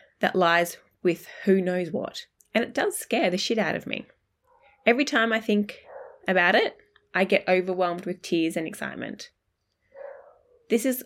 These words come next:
also the very combination of things that allow me to know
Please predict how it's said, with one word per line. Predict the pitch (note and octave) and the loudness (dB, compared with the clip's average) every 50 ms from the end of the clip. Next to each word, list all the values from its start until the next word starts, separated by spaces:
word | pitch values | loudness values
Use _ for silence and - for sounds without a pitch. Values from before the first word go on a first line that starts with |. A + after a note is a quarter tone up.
| - - | -4 -2
also | G#3 G#3+ G#3+ - G#3+ F#3+ | 0 0 0 0 0 0
the | G3 F3+ | 0 -2
very | E3+ E3+ F#3 F3+ F#3+ G3+ G#3 | 0 0 2 2 4 4 2
combination | G#3 - G#3 G3 G3 G3+ F3+ F3 F#3 G3 - - F3+ | 0 0 -2 -2 0 -2 -2 -2 -4 -4 -4 -6 -8
of | F3+ - | -8 -6
things | - E3+ E3+ A3 F#4 G4 E4+ - - - _ _ _ _ _ _ _ - | -6 -4 -2 -2 -2 -4 -4 -8 -14 -20 _ _ _ _ _ _ _ 2
that | G#3 G3+ | 4 4
allow | G3+ F#3+ F#3 F3+ F3+ | 4 4 4 4 4
me | G3+ G#3 G#3 | 2 0 0
to | - G3+ | 0 0
know | F3+ E3 E3 F3 G#3+ | 2 2 2 2 0